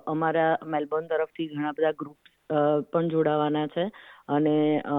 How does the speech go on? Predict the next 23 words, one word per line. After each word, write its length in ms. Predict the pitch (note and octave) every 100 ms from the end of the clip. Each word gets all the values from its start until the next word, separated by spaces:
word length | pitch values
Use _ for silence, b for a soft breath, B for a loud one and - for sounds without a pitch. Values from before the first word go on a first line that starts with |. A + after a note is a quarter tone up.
| C#3+ C#3+ C#3 C#3
કલ્ચરલ 460 | - D3+ D3 D#3+ D3+
પ્રોગ્રામના 560 | - C#3 C#3+ C#3+ D3+
બી 220 | D3+ E3 D#3+
અમે 220 | D3+ D3+
લોકોએ 280 | D3 D3+ D3
બધા, 400 | D3 C#3+ C#3+ C#3+ B B _
અ, 40 | C#3+ C#3 C#3
અહીંયા 260 | D3+ D3+ C#3+
લોકોએ 300 | C#3 D3+ D3
ભેગા 300 | C#3+ C3+ C#3+
થઈને 340 | C#3+ D3+ C#3+
એક, 300 | D3 - -
અ, 720 | C#3+ C#3 C3+ - - - -
તૈયારી 400 | C#3+ C#3+ C#3+ C#3
કરી 260 | C#3+ D3 D3
છે. 120 | D#3
એમાં, 420 | D#3 D3 D3 C#3+
અ, 200 | C#3+ D3
તમે 300 | C#3 C#3+ D3+
આપણી 380 | C#3+ - - D3+
સાથે 220 | D3+ C#3
જે 140 | C#3+ D3
શ્વેતાને, 680 | - C#3 - C#3+ D3 D3